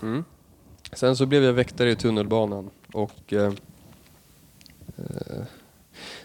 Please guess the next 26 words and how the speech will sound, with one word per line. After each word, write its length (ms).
det, 220
det 100
man, 500
det 80
jag 400
gjorde 260
i 40
alla 140
fall, 280
man 220
hade 160
hand 200
om 200
egendomsuppdraget 2000
som 220
det 80
heter, 400
eller 120
hette 300
då, 220
det 100
finns 280
inte 140
riktigt 300
idag. 300
Eh, 320